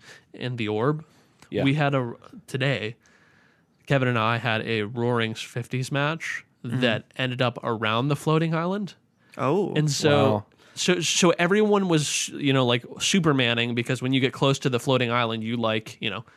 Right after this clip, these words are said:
Speaker 1: you glide. But then it was a weird dynamic because not only did they keep launching, but, like, they could pull open their chute and stuff too.
Speaker 2: Right.
Speaker 1: Dude, it was fucking insane. And then at one point, the ver-, like, one of the very last circles shifted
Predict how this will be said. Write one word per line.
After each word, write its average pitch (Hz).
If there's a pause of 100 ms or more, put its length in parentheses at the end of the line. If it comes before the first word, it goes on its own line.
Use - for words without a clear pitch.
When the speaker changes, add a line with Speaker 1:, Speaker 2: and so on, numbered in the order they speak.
(260)
Speaker 1:
you 131
glide. 120
But 123
then 127 (360)
it 151
was 147
a 147
weird 135
dynamic 127
because 127
not 127
only 127
did 123
they 117
keep -
launching, 123
but, -
like, 117 (280)
they 127
could 131
pull 135
open 127
their 110
chute 120
and 143
stuff 151
too. 143
Speaker 2:
Right. 107 (300)
Speaker 1:
Dude, 135
it 165
was 185
fucking 160
insane. 123
And 135
then 143
at 131
one 135
point, 139 (420)
the 131
ver-, 139
like, 131
one 139
of 135
the 127
very 131
last 127
circles 123
shifted 147